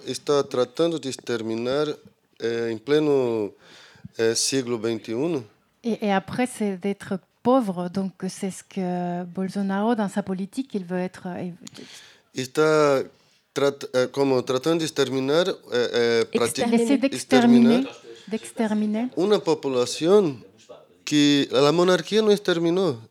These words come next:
Speaker 1: En
Speaker 2: Que
Speaker 1: el proceso de independencia tampoco. como hizo Argentina, como hizo Chile, ¿no?
Speaker 2: Ujú.
Speaker 1: Eh,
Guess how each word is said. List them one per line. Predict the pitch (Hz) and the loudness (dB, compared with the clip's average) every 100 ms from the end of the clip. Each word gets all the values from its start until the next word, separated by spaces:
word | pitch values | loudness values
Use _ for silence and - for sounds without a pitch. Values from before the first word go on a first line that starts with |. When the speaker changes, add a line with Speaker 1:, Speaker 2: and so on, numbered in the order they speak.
| _ _ _ _ | _ _ _ _
Speaker 1:
En | 113 | 0
Speaker 2:
Que | 127 | 2
Speaker 1:
el | 135 | 2
proceso | 131 135 196 214 | 2 4 4 4
de | 165 | 2
independencia | 160 147 - 131 127 170 220 - 143 | 2 0 0 0 2 2 2 0 -4
tampoco. | - 131 120 160 135 - 131 _ _ _ - | -2 -4 0 2 2 -2 -12 _ _ _ -2
como | 127 123 | 2 4
hizo | 127 123 123 | 2 2 0
Argentina, | 117 113 113 156 170 160 147 143 143 | 0 -6 -6 0 2 4 2 0 -2
como | 107 110 110 | -6 -4 -4
hizo | 113 - 110 104 | -4 -4 -6 -6
Chile, | - - 214 175 190 - _ _ | -4 -2 0 0 -2 -8 _ _
¿no? | 240 | -4
Speaker 2:
Ujú. | 214 208 202 220 - | -2 0 0 -4 -8
Speaker 1:
Eh, | - 113 113 110 110 | -6 -4 -2 -4 -6